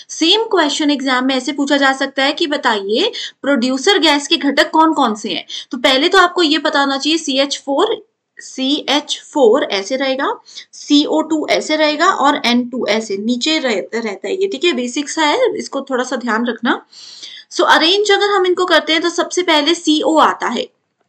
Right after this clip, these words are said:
ठीक है। So, ये देखो यहीं से आपको आंसर मिल जाता, राइट। So, सबसे पहले we have सीओ। अ, नहीं स्टूडेंट्स, ये ना थोड़ा सा प्रॉब्लम है इस क्वेश्चन में। Actually सीओ से हम स्टार्ट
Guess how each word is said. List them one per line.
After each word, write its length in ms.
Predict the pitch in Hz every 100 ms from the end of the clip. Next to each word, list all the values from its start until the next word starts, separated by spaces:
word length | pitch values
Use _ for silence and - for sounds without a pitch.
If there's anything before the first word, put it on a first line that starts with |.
| _ -
ठीक 180 | 277 359
है। 180 | 339
So, 200 | 240 294 277
ये 200 | 247 311
देखो 280 | 320 339
यहीं 220 | 311 277 285
से 140 | 330
आपको 280 | 285 285 285
आंसर 320 | 262 262 285
मिल 160 | 269 262
जाता, 360 | 247 214 220 233 _ _ _ _ _ -
राइट। 360 | 226 247 403 440
So, 140 | 349
सबसे 280 | 311 294 320
पहले 280 | 320 294 311
we 160 | 311 320
have 180 | 311 294
सीओ। 500 | - 254 240 - 339 494 _ _ _ _ _ _ _ _ _ _ _ _ _
अ, 160 | - 247 262 277
नहीं 300 | 285 294 349
स्टूडेंट्स, 460 | 403 359 339 392 381
ये 60 |
ना 140 | 370 415 415
थोड़ा 280 | 311 269 330
सा 120 | 370
प्रॉब्लम 420 | 370 285 220 302
है 60 | 320
इस 80 | 302
क्वेश्चन 400 | 285 254 - 269
में। 240 | 370 466
Actually 360 | 220 226 294 320
सीओ 480 | - 277 277 277 302
से 160 | 330
हम 180 | 320 311
स्टार्ट 320 | 302 311 269